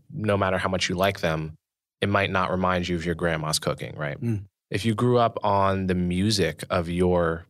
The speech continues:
Speaker 1: culture, of your subculture and your tribe, you may find that you just kind of tend to love it more than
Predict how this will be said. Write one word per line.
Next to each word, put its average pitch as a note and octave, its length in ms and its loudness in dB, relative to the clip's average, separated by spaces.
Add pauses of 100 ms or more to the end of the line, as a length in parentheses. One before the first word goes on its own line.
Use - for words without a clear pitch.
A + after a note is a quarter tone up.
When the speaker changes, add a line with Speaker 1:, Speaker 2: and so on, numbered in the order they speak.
(200)
Speaker 1:
culture, B2 400 0
of D#2+ 140 -6
your F#2 160 4
subculture F2+ 540 0
and E2+ 100 -2
your E2+ 100 0
tribe, F#2 420 0 (360)
you G#2+ 80 0
may A#2+ 160 2
find A#2+ 360 2
that F#2+ 120 4
you G2 100 0
just F#2+ 260 0
kind G#2+ 320 0
of F#2 140 -4
tend G#2 320 0
to - 120 -2
love F#2 280 2
it F2+ 220 -2
more F2+ 260 2
than E2+ 360 -4